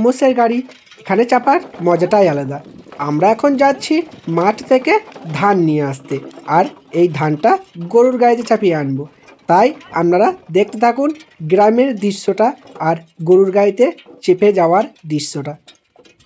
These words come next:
গ্রামের মধ্যে এই গরুর গাড়িতে চাপা মজাটাই সত্যিই আলাদা। দেখতেই পাচ্ছেন, এবার গরুগুলোকে রাখা হবে, এবার ধানগুলো চাপিয়ে নেওয়া হবে, তারপর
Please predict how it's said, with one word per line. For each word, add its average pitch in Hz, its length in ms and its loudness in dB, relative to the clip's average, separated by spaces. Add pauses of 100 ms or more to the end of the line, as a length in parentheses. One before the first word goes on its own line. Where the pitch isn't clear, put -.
(120)
গ্রামের 190 480 2
মধ্যে 262 360 0 (360)
এই 165 140 -2 (120)
গরুর 214 260 2
গাড়িতে 247 280 0
চাপা 226 340 0 (360)
মজাটাই 170 480 0
সত্যিই 196 500 -2
আলাদা। 156 320 -4 (500)
দেখতেই 180 380 -4
পাচ্ছেন, 247 320 0 (360)
এবার 180 240 0
গরুগুলোকে 190 540 0
রাখা 202 340 -2
হবে, 269 160 -2 (400)
এবার 190 220 0 (340)
ধানগুলো 180 460 0 (320)
চাপিয়ে 190 360 -2
নেওয়া 147 200 -6
হবে, 143 160 -10 (400)
তারপর 285 380 0